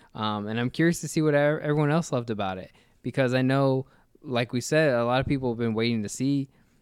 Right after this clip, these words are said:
this kind of Doom Patrol get set up and, and to start seeing some of these more classic, uh, escapades. So, um, I really just pass, pass it on to the listeners. If you guys enjoyed everything,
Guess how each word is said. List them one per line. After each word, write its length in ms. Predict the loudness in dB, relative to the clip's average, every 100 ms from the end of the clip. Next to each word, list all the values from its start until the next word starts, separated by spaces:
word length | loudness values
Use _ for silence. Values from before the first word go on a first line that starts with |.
| _ -12
this 200 | -8 -6
kind 280 | -2 0 0
of 360 | 0 -4 -10 _ _ _ _ _ _ _ _ -4
Doom 220 | -2 -2
Patrol 420 | -4 -4 -2 -2
get 240 | -2 -6 -6
set 320 | -4 -2 0
up 260 | -2 -2
and, 220 | -4 -6 -6
and 180 | -8 -10
to 120 | -14
start 460 | -18 -8 -6 -6
seeing 260 | -4 -2 -2
some 140 | -2
of 40 | -2
these 180 | -4 -4
more 160 | -6
classic, 680 | -6 -4 -4 -4 -6 -10 -12 _ _ _ -14
uh, 220 | -10 -8
escapades. 720 | -6 -6 -6 -4 -2 0 -2 -4
So, 380 | -6 -6 -6 -12 _ _ _ _ _ _ _ _
um, 300 | -10 -6 -8 -6
I 60 |
really 240 | -2 0 0
just 220 | -4 -6
pass, 400 | -4 -2 -4 -8 -8
pass 240 | -4 -4
it 80 | -2
on 160 | -4 -4
to 140 | -6
the 100 | -6
listeners. 460 | -4 -4 -4 -6 -6
If 100 | -6
you 60 |
guys 240 | -2 -2 -2
enjoyed 360 | -4 -4 -4
everything, 440 | -4 -6 -6 -6